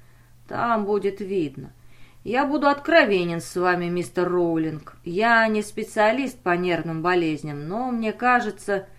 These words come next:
Короче говоря, если я найду необходимым положить её в психиатрическую клинику, я прямо скажу вам об этом. Договорились?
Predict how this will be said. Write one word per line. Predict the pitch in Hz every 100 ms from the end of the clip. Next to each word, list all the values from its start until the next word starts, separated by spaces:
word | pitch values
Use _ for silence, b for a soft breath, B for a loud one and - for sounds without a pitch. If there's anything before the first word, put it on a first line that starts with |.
| b b b
Короче | - 147 190 277 294
говоря, | 202 196 190 226
если | 247 196 233 -
я | 202 190
найду | 185 185 185 214
необходимым | 190 180 - 196 190 202 175
положить | 170 185 190 190 190 175
её | 170
в | 165
психиатрическую | - 175 202 196 180 165 - 180
клинику, | 175 233 330 320 302 294
я | 269 302
прямо | 277 220 170 165
скажу | - 175 180 285
вам | 214 220
об | 208 156
этом. | 139 143 139
Договорились? | 156 196 302 349 - -